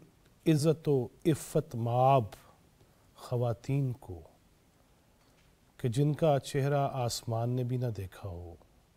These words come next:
जिनकी इफ़्फ़त, जिनकी अज़मत, जिनकी रिफ़त,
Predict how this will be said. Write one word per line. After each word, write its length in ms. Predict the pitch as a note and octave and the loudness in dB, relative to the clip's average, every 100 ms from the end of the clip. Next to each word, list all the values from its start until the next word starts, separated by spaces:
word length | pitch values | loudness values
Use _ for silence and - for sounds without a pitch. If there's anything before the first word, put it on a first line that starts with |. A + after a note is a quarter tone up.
| _ _ _ _ _ _ _ - | _ _ _ _ _ _ _ 0
जिनकी 360 | D3 D#3+ - | 2 2 2
इफ़्फ़त, 500 | D3+ E3 - G3 F#3+ - - - - | 0 0 0 -2 -2 -6 -20 -20 -6
जिनकी 360 | C3 C3+ - C#3 | -2 -2 0 2
अज़मत, 600 | D3+ C3+ E3 E3+ - - | 2 2 0 0 -4 -8
जिनकी 400 | A#2+ C3+ B2 C3 | -2 -2 -2 0
रिफ़त, 520 | C3+ F3 - B2 G2 | 2 2 0 -6 -6